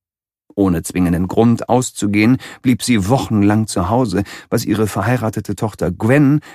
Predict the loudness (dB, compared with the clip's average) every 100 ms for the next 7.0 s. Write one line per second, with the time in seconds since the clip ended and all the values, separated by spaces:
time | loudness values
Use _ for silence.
0 | -4 -4 0 0 0 -2 -4 -2 -4 -10
1 | -12 -4 -2 -2 -4 -6 -6 -6 -10 -20
2 | _ -4 -4 -4 -4 -2 -2 -4 -4 2
3 | 2 2 -2 -2 -6 -6 0 0 2 0
4 | -2 _ 0 0 2 4 2 0 -6 -2
5 | -2 -2 -6 -6 -2 -2 -2 -4 -2 -2
6 | 2 2 2 -2 -8 -8 -6 -4 -4 -6